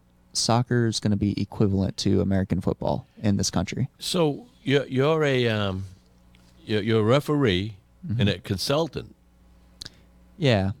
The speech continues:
Speaker 2: A consul-, so do you have to keep going to school? Like, if you wanna really get up there and, and referee these big major World Cup games, you can make a lot of money.
Speaker 1: Oh, yeah.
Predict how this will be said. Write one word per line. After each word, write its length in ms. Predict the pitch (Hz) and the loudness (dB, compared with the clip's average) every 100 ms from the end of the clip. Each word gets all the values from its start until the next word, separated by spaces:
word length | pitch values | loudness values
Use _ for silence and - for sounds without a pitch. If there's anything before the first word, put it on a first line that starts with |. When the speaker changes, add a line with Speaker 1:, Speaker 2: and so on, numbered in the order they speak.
| - | -10
Speaker 2:
A 80 | |
consul-, 360 | 92 92 - 127 - - | -6 -6 -4 -6 -8 -6
so 320 | - 127 - - _ _ - - - - - - | -2 0 -2 -12 _ _ -20 -20 -20 -20 -20 -16
do 100 | - | -4
you 80 | 110 | -2
have 80 | 123 | 0
to 80 | 113 | -2
keep 180 | 123 110 | -6 -4
going 280 | 113 113 110 | -2 -2 -2
to 40 | |
school? 440 | - 123 131 139 131 - | -4 -2 -2 -2 -8 -10
Like, 180 | 110 110 | -8 -4
if 140 | 117 | -4
you 80 | 151 | -2
wanna 220 | 190 165 | 0 2
really 240 | 107 120 117 | 2 2 0
get 160 | 101 | 0
up 160 | 107 - | -2 -2
there 300 | 104 90 82 - - | -2 -2 -2 -10 -8
and, 220 | 92 90 85 | -2 -2 -2
and 220 | 92 87 | -2 0
referee 460 | 107 - 95 101 | 0 -2 -4 -4
these 260 | 90 85 76 78 - - | -4 -6 -8 -12 -12 -6
big 240 | 104 87 | -4 -4
major 460 | 98 101 90 80 80 - | -2 -2 0 -2 -4 -10
World 220 | 90 104 95 | -2 0 0
Cup 240 | 107 113 | -2 -4
games, 260 | 95 80 73 | -4 -4 -6
you 60 | |
can 140 | - 82 | -6 -4
make 160 | 82 | -4
a 60 | 76 | -6
lot 220 | 80 78 | -6 -6
of 60 | 76 | -4
money. 300 | 151 71 76 | -4 -4 -4
Speaker 1:
Oh, 80 | 269 | -2
yeah. 280 | 262 - | -2 -2